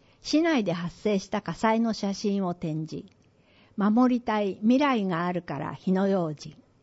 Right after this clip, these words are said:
恐怖火事の写真集。市内で発生した火災を教訓にすることで、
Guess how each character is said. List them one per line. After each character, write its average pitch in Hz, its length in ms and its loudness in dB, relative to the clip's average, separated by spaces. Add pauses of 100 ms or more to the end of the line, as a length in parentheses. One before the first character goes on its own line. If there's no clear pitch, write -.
(600)
恐 285 280 6
怖 - 120 2 (200)
火 277 180 0
事 214 160 0
の 165 240 -4
写 165 180 -4
真 170 260 -2
集。 - 360 -10 (580)
市 - 220 0
内 311 180 4
で 208 80 0
発 170 260 -4
生 208 220 2
し - 80 -10
た 202 140 -6
火 170 160 -8
災 226 260 2
を 220 80 2
教 214 240 0
訓 214 300 0
に 208 100 0
す 185 160 -4
る 175 80 -2
こ 180 140 -8
と 160 160 -6
で、 170 180 -12